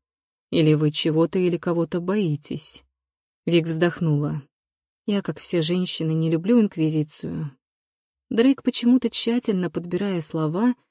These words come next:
словно обходит какую-то ложь, сказал: «Вам нечего бояться. Я правильно понимаю, что вам нет двадцати одного года? И? И вы находитесь под опекой. Без разрешения вашего опекуна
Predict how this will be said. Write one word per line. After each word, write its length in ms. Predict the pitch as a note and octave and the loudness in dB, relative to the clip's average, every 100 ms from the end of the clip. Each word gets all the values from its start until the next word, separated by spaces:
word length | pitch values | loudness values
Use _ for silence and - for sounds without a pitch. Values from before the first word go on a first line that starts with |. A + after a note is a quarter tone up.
| _ _ _ - | _ _ _ -12
словно 640 | - E3+ E3 E3 D#3+ D3+ - | 2 2 4 0 0 -4 -8
обходит 580 | D#3+ - - C4+ G#3 - | -10 -8 2 2 2 -4
какую-то 480 | F#3 - A#3+ - D#3 | -8 0 0 2 0
ложь, 480 | E3 B3+ B3+ - _ _ _ | 2 0 -4 -10 _ _ _
сказал: 580 | - B3 A3+ D#3 C#3+ _ _ _ _ _ _ _ - | -2 0 2 0 -2 _ _ _ _ _ _ _ -4
«Вам 320 | D#3+ D#3+ F3 | 0 2 2
нечего 460 | G3+ D#3+ - D3 C#3+ | 2 0 -2 -2 0
бояться. 720 | D3 D3+ D3+ - - D#3 - _ _ _ _ _ _ | 0 0 -4 -8 -10 -10 -12 _ _ _ _ _ _
Я 300 | - D#3 D3+ | -6 0 0
правильно 500 | D3 - B3 A3 D#3+ | 0 0 2 2 0
понимаю, 540 | D3+ D#3 D#3 D#3 D3 D3 | 0 0 2 0 0 -2
что 220 | - E3 | -2 0
вам 240 | D#3+ D#3+ - | 0 -2 -4
нет 280 | F#3 F3+ E3+ | -2 -2 -2
двадцати 420 | E3+ D#3+ E3 F3 | -2 -4 -6 -2
одного 360 | E3 E3+ E3+ E3+ | -2 -2 -2 0
года? 400 | D#3+ C#3+ B2+ B2+ _ _ _ _ | 0 0 -4 -8 _ _ _ _
И? 280 | F3 D#3+ F3+ - _ _ _ _ _ _ _ - | -2 0 -2 -6 _ _ _ _ _ _ _ -2
И 140 | D#3 | 0
вы 120 | D3 | 2
находитесь 640 | D#3 D#3 F3+ F3+ G3 F#3 - | 2 2 0 0 -2 -6 -6
под 180 | E3+ | -4
опекой. 600 | E3+ D#3 D3+ - D#3 C3+ _ _ _ _ - | -2 -2 -4 -4 -8 -10 _ _ _ _ -8
Без 240 | D#3+ E3 D#3 | 0 2 2
разрешения 760 | D#3+ D#3 D#3+ - E3 D#3 D3+ | 0 0 -2 -2 -2 0 0
вашего 460 | D#3 D#3 - D#3+ D3+ | 0 -2 -2 0 0
опекуна 640 | D3+ D3+ E3 E3 G3+ | -2 -4 -4 -2 -2